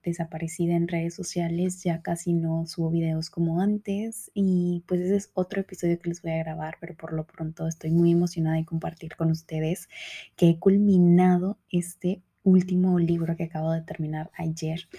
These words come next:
Y en cuanto terminé, empecé a, a pa-, a pasar de, de transcribir mis anotaciones, o sea, todo lo que marcaba con mis post-its, lo terminé de pasar.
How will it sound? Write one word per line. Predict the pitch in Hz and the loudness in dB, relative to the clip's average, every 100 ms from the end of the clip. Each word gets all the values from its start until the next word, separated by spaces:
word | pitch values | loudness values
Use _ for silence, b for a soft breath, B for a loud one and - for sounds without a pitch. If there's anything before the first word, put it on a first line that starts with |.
| B _ _ _ _ _ - | B _ _ _ _ _ 6
Y | 196 175 165 165 165 - | 8 8 6 2 -2 0
en | 175 | 0
cuanto | 180 175 170 | 4 2 2
terminé, | 170 165 175 170 170 175 180 | -2 -2 2 2 2 0 0
empecé | 185 175 175 - 165 | -2 0 -4 -2 -4
a, | 165 - _ _ _ _ | -4 -10 _ _ _ _
a | - 165 | -8 -4
pa-, | 170 175 - 160 160 | -4 -4 -2 -2 -2
a | 165 | -2
pasar | 170 160 | -2 -2
de, | 165 185 - _ | -2 -2 -6 _
de | 165 160 156 | -2 -2 -2
transcribir | - 165 160 - 165 160 160 175 190 | -2 -2 -4 -4 0 0 0 -2 2
mis | 175 170 | 0 0
anotaciones, | 165 160 160 160 - 190 185 175 | -2 -4 -4 -8 -2 0 0 0
o | 180 | -2
sea, | 170 165 | -4 -2
todo | 170 | 0
lo | 180 | 0
que | 180 | 0
marcaba | 180 165 165 165 | -2 -2 -2 -4
con | 170 170 | 0 0
mis | 160 | 0
post-its, | - 185 185 - 202 208 - | -2 -2 -2 -2 -6 -6 -8
lo | 170 | -8
terminé | - 170 160 | -4 -2 0
de | 160 | -2
pasar. | 165 - 240 254 | -4 -8 -8 -10